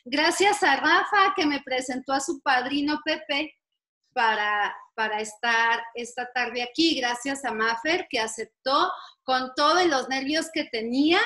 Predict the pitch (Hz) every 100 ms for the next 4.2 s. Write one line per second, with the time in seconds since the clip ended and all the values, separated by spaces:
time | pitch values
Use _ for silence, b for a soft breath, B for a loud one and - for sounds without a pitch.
0 | - 247 - 226 - 262 262 294 330 330
1 | 311 269 240 240 247 254 311 - 247 226
2 | - 214 214 202 165 - - _ - -
3 | b b b 277 277 311 311 294 - 180
4 | -